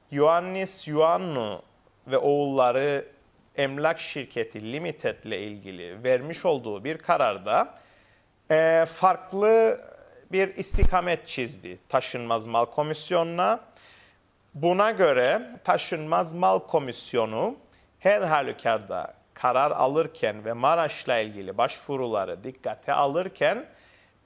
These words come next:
bin dokuz yüz yetmiş dört tapu kayıtlarını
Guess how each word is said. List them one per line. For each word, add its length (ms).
bin 260
dokuz 460
yüz 260
yetmiş 640
dört 380
tapu 320
kayıtlarını 960